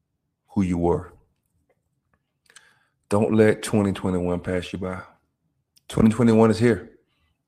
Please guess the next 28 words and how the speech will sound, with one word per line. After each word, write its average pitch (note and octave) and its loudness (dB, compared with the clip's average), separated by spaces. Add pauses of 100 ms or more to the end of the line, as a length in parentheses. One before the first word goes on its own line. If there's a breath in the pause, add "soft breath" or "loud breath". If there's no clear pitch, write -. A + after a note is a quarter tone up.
(1300)
And - -8
for - -2
the F2+ 0
most G2 2
part, F#2 4
a - -2
lot G2+ 4
of G2 2
us G2 0
beg G2+ 2
for G2+ 0
it - -2
to F#2 -2
be G2+ -2
here. E2 -8 (500)
It's F2 -2
here, A#2+ 2 (680)
but E2 -2
are D#2+ 0
you F2+ -2
here? D#2+ -8 (2250 loud breath)
And E2+ -4
guys, F#2 2
that's G2 0
my F#2+ 0
show G2 0
for F#2 -2
tonight. E2+ -2